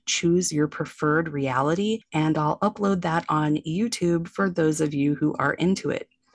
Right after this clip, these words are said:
because you are not bound by linear time as it is an illusion anyway, and all of these infinite possibilities are all around you constantly, just waiting for you to choose and line up with them.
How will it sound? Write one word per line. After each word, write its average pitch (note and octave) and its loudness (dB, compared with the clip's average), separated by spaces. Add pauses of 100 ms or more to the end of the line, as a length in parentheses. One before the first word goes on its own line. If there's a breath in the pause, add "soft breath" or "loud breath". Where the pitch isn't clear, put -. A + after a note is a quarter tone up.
(120 soft breath)
because E3 2
you G3 2
are F#3+ 2
not D#3 -2
bound E3 -2
by D#3+ 0
linear D#3 2
time C3+ -4
as C#3+ -2
it D#3+ -4
is C#3+ 0
an C3 -2
illusion C3 -2
anyway, E3 0 (140)
and D3+ 2
all G#3 0
of G#3+ -2
these F#3 -2
infinite F#3+ -2
possibilities E3 0 (100)
are D#3 0
all D#3+ 2
around D3 -2
you D3+ 0
constantly, - -4
just G3 0
waiting G3 2
for - -4
you F3 4
to D3+ -2
choose G#3 -2
and E3 0
line D#3 2
up D3+ -2
with D3+ 0
them. - -6